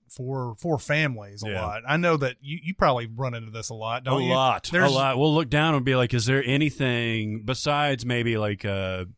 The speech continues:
Speaker 2: like, an M C U movie or something like that
Speaker 1: Mm-hmm.
Speaker 2: that's appropriate for, for the kid to go see?" You know, even though he's get-, he's getting up to where he can see more, but yeah, for a while there, it, it was like a vast wasteland.
Speaker 1: The most annoying thing as I looked at this summer was the, uh,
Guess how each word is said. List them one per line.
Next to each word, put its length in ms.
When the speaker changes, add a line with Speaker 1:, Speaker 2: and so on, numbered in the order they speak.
Speaker 2:
like, 200
an 60
M 120
C 120
U 180
movie 280
or 80
something 260
like 160
that 260
Speaker 1:
Mm-hmm. 80
Speaker 2:
that's 200
appropriate 680
for, 320
for 120
the 100
kid 200
to 60
go 200
see?" 540
You 100
know, 140
even 200
though 120
he's 140
get-, 140
he's 180
getting 200
up 140
to 100
where 160
he 80
can 140
see 140
more, 240
but 180
yeah, 160
for 140
a 60
while 280
there, 320
it, 260
it 100
was 300
like 220
a 80
vast 380
wasteland. 460
Speaker 1:
The 80
most 300
annoying 520
thing 400
as 140
I 100
looked 240
at 120
this 160
summer 520
was 460
the, 480
uh, 300